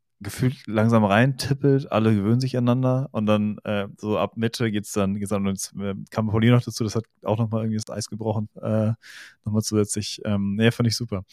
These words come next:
Ähm, ich möchte an der Stelle natürlich, wie jedem unserer Gäste, ähm, dir einmal die Möglichkeit geben, ähm, so ein bisschen nochmal Werbung für, für dich und, äh, für, für dein Projekt zu machen. Und, ähm, ich hab, äh,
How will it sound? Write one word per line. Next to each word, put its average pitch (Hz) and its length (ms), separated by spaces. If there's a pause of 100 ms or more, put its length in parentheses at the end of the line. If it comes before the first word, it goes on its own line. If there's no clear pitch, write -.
(400)
Ähm, 127 460
ich - 240
möchte 143 320
an 131 80
der 117 120
Stelle 117 580
natürlich, 107 580
wie 92 260
jedem 104 280
unserer 90 280
Gäste, 95 600
ähm, 92 340
dir 95 120
einmal 104 100
die 98 80
Möglichkeit 92 480
geben, 95 340 (400)
ähm, 90 600
so 95 100
ein 92 60
bisschen 98 240
nochmal 98 260
Werbung 90 300
für, 87 320
für - 120
dich 92 360
und, 90 340
äh, 87 260
für, - 220
für - 100
dein 85 140
Projekt 90 340
zu - 120
machen. 92 320 (540)
Und, 87 640
ähm, 85 340
ich - 220
hab, - 80 (320)
äh, 101 340